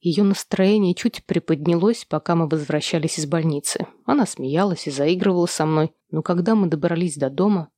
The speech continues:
и я передал ей младенца, чтобы она покормила его, ее спина напряглась так,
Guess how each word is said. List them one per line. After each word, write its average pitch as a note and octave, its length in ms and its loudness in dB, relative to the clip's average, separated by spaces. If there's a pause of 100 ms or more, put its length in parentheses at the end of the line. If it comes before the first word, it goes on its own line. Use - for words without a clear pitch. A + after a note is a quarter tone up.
(160)
и F3+ 100 -2
я F3 180 0
передал F3+ 460 0
ей E3+ 180 -2
младенца, E3+ 560 -2
чтобы E3 340 -4
она D#3+ 140 0
покормила F#3 600 0
его, C3+ 480 -8 (100)
ее D3+ 240 0
спина F3 340 2
напряглась D#3+ 720 -2
так, - 300 -2